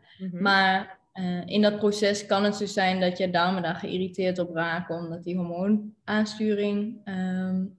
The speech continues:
Speaker 2: omdat daar een stijging in is. En wat er dan gebeurt is, dan krijg je dus een reactie vanuit de darmen. Dus die, normaal heb jij een, ehm, ze noemen dat eigenlijk een beweging van de darm.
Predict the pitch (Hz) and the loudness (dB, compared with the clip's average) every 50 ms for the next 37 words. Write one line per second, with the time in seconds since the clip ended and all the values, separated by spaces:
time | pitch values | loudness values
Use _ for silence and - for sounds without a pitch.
0 | _ - 190 190 180 180 180 180 185 180 175 180 180 - - 190 190 214 233 - | _ -6 -2 0 0 0 0 2 0 0 0 0 -2 -2 0 2 4 2 2 2
1 | 254 233 226 220 208 208 208 214 214 - - - - - - - - _ _ _ | 2 4 4 4 4 2 2 0 -2 -4 -8 -16 -20 -20 -20 -20 -20 _ _ _
2 | _ - 185 190 185 196 196 214 196 196 190 190 208 190 180 190 196 190 185 190 | _ -4 0 2 2 2 2 2 2 2 2 0 0 0 2 2 2 2 2 0
3 | 180 180 - 180 185 180 - 185 175 175 - 196 175 175 180 - 190 185 180 - | -2 -2 -2 -2 -2 -2 0 0 0 0 0 -2 -4 -4 -4 -2 -2 -2 -2 -4
4 | - - - - _ _ _ _ _ _ _ _ _ _ - 180 180 180 175 170 | -6 -10 -14 -20 _ _ _ _ _ _ _ _ _ _ -8 -4 0 2 4 4
5 | 175 175 - 196 185 - 185 170 160 160 160 - 175 165 175 185 208 220 226 226 | 2 0 -2 -6 -6 -4 -4 -4 -4 -4 -4 -4 -2 2 4 4 6 6 6 6
6 | 214 202 202 202 190 180 180 180 - 180 175 170 170 175 175 - _ _ _ _ | 6 4 2 2 0 -2 -2 -4 -4 -6 -6 -6 -6 -8 -12 -14 _ _ _ _
7 | - 180 180 175 165 180 180 175 196 190 180 170 156 156 - - - - 180 165 | -6 -4 -2 0 2 4 4 4 4 2 2 2 2 0 -2 -4 -4 -4 -4 -4
8 | 165 170 165 165 - - 175 175 170 165 165 165 165 165 165 165 160 165 - _ | -4 -4 -6 -8 -8 -8 -8 -8 -8 -8 -8 -8 -6 -6 -6 -6 -6 -10 -12 _
9 | _ _ _ _ _ _ _ _ _ _ - - 180 185 180 175 170 165 170 175 | _ _ _ _ _ _ _ _ _ _ -8 -4 0 0 0 0 0 -2 -2 0
10 | 160 175 180 - 185 175 180 185 185 180 175 185 185 196 208 208 196 185 - 180 | 0 0 0 -2 -4 -4 -2 0 0 0 2 2 2 2 2 2 -2 -2 -2 -2
11 | 180 175 175 170 170 160 160 165 170 196 226 302 - - - - | -2 0 -2 -2 -2 -2 0 0 2 2 2 0 0 -4 -12 -18